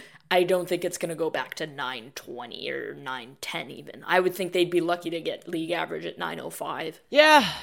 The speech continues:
Speaker 2: uh, I mean, Martin Jones for the longest time wasn't, like, nine fifteen kinda goalie, right? But I know that there's this argument about Erik Karlsson coming to a team and the save percentage dropping, and I know that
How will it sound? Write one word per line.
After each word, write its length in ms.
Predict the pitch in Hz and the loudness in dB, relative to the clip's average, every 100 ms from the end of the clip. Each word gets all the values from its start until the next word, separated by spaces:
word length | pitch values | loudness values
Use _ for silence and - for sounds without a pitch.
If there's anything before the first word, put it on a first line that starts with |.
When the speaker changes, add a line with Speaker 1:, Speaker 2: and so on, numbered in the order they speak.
| - - | -12 -2
Speaker 2:
uh, 420 | 214 226 233 233 | 4 6 8 8
I 40 | |
mean, 160 | 233 233 | 6 6
Martin 320 | 240 277 254 | 8 8 6
Jones 320 | 185 240 240 | 6 8 8
for 120 | - 208 | 4 2
the 80 | |
longest 440 | 196 202 214 196 - | 4 6 6 2 4
time 240 | 196 180 | 6 6
wasn't, 380 | 160 175 180 143 | 6 4 2 2
like, 180 | 156 - | 0 0
nine 460 | 147 156 156 147 | 2 4 4 0
fifteen 680 | 131 - 160 - 147 151 147 | -4 -4 -4 -2 0 2 2
kinda 260 | 143 151 127 | 2 2 2
goalie, 460 | 131 151 156 131 | 6 8 10 8
right? 320 | 127 139 165 170 | 2 2 2 2
But 360 | 156 139 135 - - - - | 2 4 2 -4 -20 -20 -12
I 140 | - 170 | 0 8
know 160 | 175 | 10
that 120 | 160 147 | 8 8
there's 400 | 170 170 139 - | 8 8 4 2
this 180 | 160 | 8
argument 400 | 185 180 175 170 | 10 10 8 4
about 320 | 151 160 156 151 | 6 8 8 6
Erik 220 | 170 - | 2 2
Karlsson 420 | 185 165 160 170 | 2 2 2 0
coming 220 | 190 180 | 2 2
to 120 | 160 165 | 0 -2
a 60 | |
team 340 | 156 185 170 165 | 0 2 2 2
and 80 | |
the 60 | 143 | 0
save 240 | - 175 | 2 0
percentage 420 | 156 165 175 160 131 | 0 0 0 0 0
dropping, 640 | 156 160 160 165 160 151 | 2 4 4 2 2 0
and 100 | 131 | -4
I 60 | |
know 260 | 135 147 151 | -2 0 2
that 320 | 151 147 139 | 4 2 2